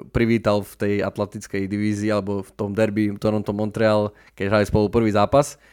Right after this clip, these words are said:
Tak minimálne tieto pesné súboje určite budú lákadlom pre divákov. O, no a ešte jednu mám poznámku pri Toronte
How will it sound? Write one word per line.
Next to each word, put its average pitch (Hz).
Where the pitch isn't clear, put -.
Tak 101
minimálne 120
tieto 110
pesné 120
súboje 113
určite -
budú 107
lákadlom 101
pre 95
divákov. 98
O, 101
no 123
a 113
ešte 147
jednu 147
mám 123
poznámku 127
pri 127
Toronte 123